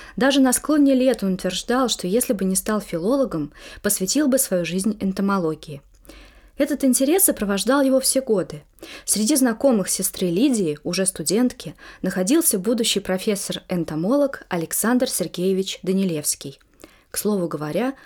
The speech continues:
потомственный дворянин, праправнук Пушкина и внучатый племянник Гоголя.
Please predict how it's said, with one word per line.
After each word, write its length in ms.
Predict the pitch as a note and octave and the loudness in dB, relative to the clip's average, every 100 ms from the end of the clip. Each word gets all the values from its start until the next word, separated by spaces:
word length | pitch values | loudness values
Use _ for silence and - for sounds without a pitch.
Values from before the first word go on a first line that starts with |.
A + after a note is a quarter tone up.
| - _ | -20 _
потомственный 720 | F#3+ F#3+ G#3+ F#3+ - E3 D#3 | -4 0 0 0 -2 -4 -4
дворянин, 540 | D3+ D#3+ D3+ F#3 B3+ B3 - - | -2 -2 0 2 2 0 -6 -8
праправнук 720 | - - - A3 G#3+ E3 D#3 | -2 0 0 0 2 -2 -4
Пушкина 600 | - B3 - - F3 D3 - _ | -2 -2 -2 -2 -4 -6 -10 _
и 80 | G3+ | 0
внучатый 500 | G3 F3 - C4+ B3+ | 0 0 0 0 0
племянник 540 | A#3 F3+ F#3+ A#3 A3+ | -2 -2 0 2 0
Гоголя. 560 | F#3+ A#3+ A3 E3 D3 C#3+ | 0 2 0 -2 -10 -12